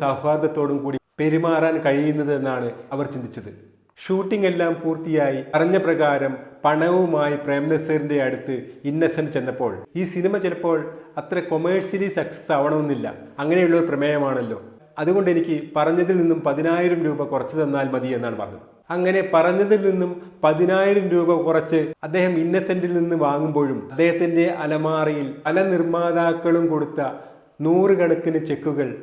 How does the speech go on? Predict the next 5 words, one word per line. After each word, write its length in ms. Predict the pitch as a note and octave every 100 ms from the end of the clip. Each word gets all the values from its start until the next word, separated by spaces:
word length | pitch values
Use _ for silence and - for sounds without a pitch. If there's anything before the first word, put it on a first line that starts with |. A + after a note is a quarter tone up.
| -
പണം 220 | E3 G3+ F#3+
മാറാനാവാതെ 880 | F3 E3+ E3+ E3+ D3+ D3 D3 C#3 C3 - -
കിടക്കുന്നുണ്ടായിരുന്നു. 920 | E3 D#3 D3+ F3+ E3 C#3 B2 A2+ F#2+ G2 - -
ഭരത് 280 | C#3 C#3+ C#3+
ഗോപിയുമായി 580 | E3+ E3+ E3 D3+ C#3 C3+